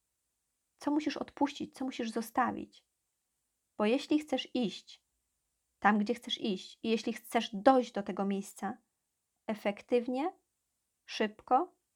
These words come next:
i z radością, to zrób miejsce na to nowe. I zrób mentalnie, fizycznie, emocjonalnie. Skup się na jednej rzeczy w nowym roku. Naprawdę,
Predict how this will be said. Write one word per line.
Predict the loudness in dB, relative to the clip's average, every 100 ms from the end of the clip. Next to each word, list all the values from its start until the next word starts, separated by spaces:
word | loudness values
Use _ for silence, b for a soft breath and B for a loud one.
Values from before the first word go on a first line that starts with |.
| _ -12
i |
z | 0
radością, | 2 2 0 -4 -6 -8 -8 _
to | -6
zrób | -2 -2 0
miejsce | -2 -2 -8 -10 -10 -14 _
na | -6
to | -2 -2
nowe. | 0 -2 -6 -10 _ _ _ _ _ _ B B B B B
I | 2 4 4
zrób | 4 2 _ -20 _ _ _ 2
mentalnie, | 4 4 4 4 4 0 -4 _ _ _ _ _
fizycznie, | 0 2 0 -4 -6 -6 -6 _ _ 0
emocjonalnie. | 2 2 0 -2 -2 -4 -8 -10 _ _ _ _ _
Skup | -16 -2 -2
się | 2 4
na | 6
jednej | 4 4 4
rzeczy | 2 -2 -4
w | -6
nowym | -8 -6 -8
roku. | -10 -12 -14 _ _ _ _ _ _ _ _ _ _ _ _ _ _
Naprawdę, | -2 4 2 2